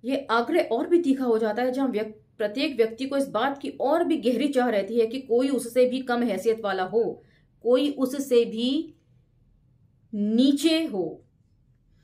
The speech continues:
तो यहाँ पर पंडित हजारी प्रसाद द्विवेदी की बात याद आती है कि हर जाति अपने से निचली जाति ढूंढ ही लेती है। हिंदी साहित्य के छात्र हूं, इसलिए कह रही हूं।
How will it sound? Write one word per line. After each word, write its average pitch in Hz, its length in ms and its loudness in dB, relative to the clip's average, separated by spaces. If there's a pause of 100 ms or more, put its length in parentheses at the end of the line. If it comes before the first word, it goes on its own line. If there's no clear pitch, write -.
(440)
तो 226 60 6
यहाँ 240 240 2
पर 311 300 -2
पंडित 247 240 -2
हजारी 233 300 0
प्रसाद 254 340 0
द्विवेदी 226 360 2
की 180 280 -6 (460)
बात 233 200 0
याद 226 180 4
आती 214 240 0
है 240 120 2
कि 285 240 -6 (160)
हर 269 180 0
जाति 254 340 0
अपने 247 280 0
से 254 120 -4
निचली 233 340 0
जाति 240 520 -2 (180)
ढूंढ 233 320 -2
ही 233 280 0
लेती 180 320 -2
है। 175 260 -10 (1900)
हिंदी 254 200 4
साहित्य 277 320 0
के 285 100 -6
छात्र 233 300 -2
हूं, 277 340 -2 (200)
इसलिए 262 280 4 (380)
कह 202 160 -4
रही 170 160 -8
हूं। - 320 -16